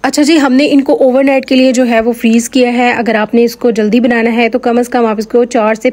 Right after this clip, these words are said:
पाँच घंटे जो है वो फ्रीज करेंगे। उससे ये है कि जो शेक है वो बहुत ही ज़बरदस्त बनेगा। और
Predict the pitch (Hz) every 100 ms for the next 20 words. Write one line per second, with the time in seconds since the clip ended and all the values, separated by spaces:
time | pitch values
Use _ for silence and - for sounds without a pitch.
0 | 254 214 226 - 240 196 220 226 220 214
1 | 214 220 220 202 233 233 233 233 247 -
2 | _ - - 269 247 277 254 254 240 233
3 | 254 233 240 240 226 240 240 240 190 208
4 | 233 254 247 240 233 247 240 233 226 233
5 | 233 233 226 214 208